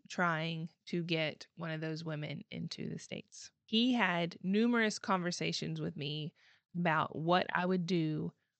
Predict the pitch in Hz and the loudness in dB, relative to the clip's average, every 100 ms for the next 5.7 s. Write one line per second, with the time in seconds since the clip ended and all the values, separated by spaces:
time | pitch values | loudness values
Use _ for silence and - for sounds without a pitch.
0 | - 151 147 160 170 165 170 165 170 165 | -6 -2 0 0 0 0 0 2 4 4
1 | 160 139 147 147 160 - _ - 160 156 | 2 0 0 0 -4 -10 _ -8 -2 0
2 | 147 - - 151 - - - 160 170 190 | -2 -4 -8 -10 -8 -8 -8 -8 -8 -10
3 | _ _ _ - 208 190 170 - 170 _ | _ _ _ 0 2 4 2 0 -10 _
4 | _ _ - 180 180 165 160 165 165 175 | _ _ 0 2 2 0 0 2 4 6
5 | 214 - 202 - 190 226 | 4 4 0 2 2 2